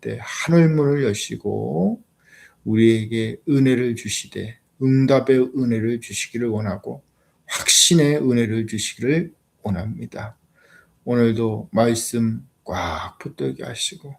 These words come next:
그 말씀 가운데 임재하시는 하나님 만나게 하시고 하나님 음성 듣게 하시고 하나님이 기뻐하는 길을 걸어갈 수 있도록 성령님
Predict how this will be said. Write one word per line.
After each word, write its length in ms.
그 140
말씀 440
가운데 680
임재하시는 720
하나님 440
만나게 480
하시고 500
하나님 480
음성 360
듣게 280
하시고 460
하나님이 580
기뻐하는 640
길을 300
걸어갈 380
수 180
있도록 640
성령님 920